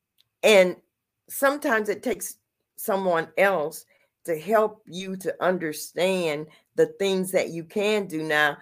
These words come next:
I don't really have time to go into all of that as far as the things that you could do if you,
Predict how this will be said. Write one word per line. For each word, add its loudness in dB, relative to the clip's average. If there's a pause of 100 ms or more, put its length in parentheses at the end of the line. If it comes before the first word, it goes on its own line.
(260)
I 6
don't 6
really 4
have 0
time 0
to -8
go 0
into -4 (340)
all 6
of 0
that 4 (380)
as 2
far 4
as -4
the -2
things -4
that 0
you -12
could 0
do -4 (440)
if 2
you, -6